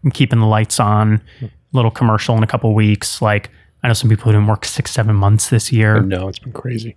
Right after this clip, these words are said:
Speaker 1: You know? And so I am just grateful that I'm able to do what I do. And I've now come to this place where I'm, so I didn't, there was, like, a couple years there where I didn't shoot a movie. There was a, there was a little gap.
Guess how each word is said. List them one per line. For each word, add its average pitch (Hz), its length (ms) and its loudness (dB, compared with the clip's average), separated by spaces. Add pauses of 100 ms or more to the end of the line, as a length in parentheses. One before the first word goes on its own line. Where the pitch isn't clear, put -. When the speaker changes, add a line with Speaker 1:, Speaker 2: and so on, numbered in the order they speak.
Speaker 1:
You 127 120 2
know? 110 220 2 (360)
And 127 180 2
so 127 220 0
I 127 200 2
am 131 220 2
just 117 540 -2 (440)
grateful 117 540 0
that 107 180 0
I'm 107 200 2
able 104 260 2
to 104 500 0 (300)
do 120 120 2
what 110 120 0
I 110 100 2
do. 110 460 2 (400)
And 131 80 0
I've 127 80 0
now 139 260 2
come 151 200 0
to 135 60 2
this 127 140 0
place - 640 -2
where 117 340 2
I'm, 160 140 0 (340)
so - 160 -2
I 147 100 2
didn't, 165 280 -4
there 151 80 4
was, 139 120 4
like, 131 120 2
a 156 80 0 (140)
couple 131 380 0
years 113 340 2
there 110 120 2
where 107 120 0
I 104 60 0
didn't 104 220 0
shoot - 320 0 (140)
a 131 60 2
movie. 110 360 4
There 104 140 -2
was 110 120 0
a, 110 100 0
there 110 120 -2
was 107 120 -2
a 107 40 0
little 107 180 0
gap. 104 480 -2